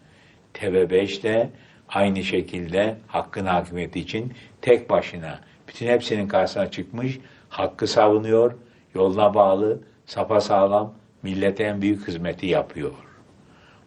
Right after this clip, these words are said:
Bu gerçekleri bilelim. Bu gecenin manasını anlayalım. Nerede bulunuyoruz, niçin bulunuyoruz? Bunu idrak edelim.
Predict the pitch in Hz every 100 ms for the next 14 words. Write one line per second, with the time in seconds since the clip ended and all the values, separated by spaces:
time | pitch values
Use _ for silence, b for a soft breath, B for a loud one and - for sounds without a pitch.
0 | - 113 120 120 127 117 123 120 127 110
1 | 107 110 113 92 - _ _ b b b
2 | b - 104 110 110 117 120 117 110 110
3 | 110 107 120 110 104 104 104 101 107 135
4 | 156 - b b _ 95 110 127 123 117
5 | 107 113 113 117 110 117 123 135 113 110
6 | 113 110 139 135 - b b _ 101 107
7 | 120 101 185 196 - 170 147 143 -